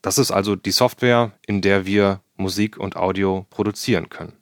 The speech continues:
Als Einsteiger stellt man sich natürlich immer die Frage, welche D A W soll ich nehmen? Für Blinde gibt es einige D A Ws, die nutzbar sind, für Sehende natürlich noch viel mehr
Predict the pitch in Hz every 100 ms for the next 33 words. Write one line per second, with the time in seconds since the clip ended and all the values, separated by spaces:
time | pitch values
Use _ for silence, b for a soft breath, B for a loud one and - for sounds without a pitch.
0 | _ _ _ _ _ _ _ _ _ 104
1 | 98 - 92 127 - 120 120 120 - 117
2 | 107 107 107 113 101 113 95 104 101 98
3 | - 98 101 104 98 - _ - 98 127
4 | 120 110 95 95 104 110 107 - _ _
5 | - 92 101 117 127 90 82 _ _ _
6 | b b b b b b 104 107 120 147
7 | 139 135 - _ _ - - 131 120 98
8 | 120 123 95 92 82 - 107 98 92 98
9 | 101 - 95 101 - 110 107 120 160 -
10 | _ b b b b b b _ - 98
11 | 104 113 110 107 - 104 98 - 101 92
12 | 92 120 135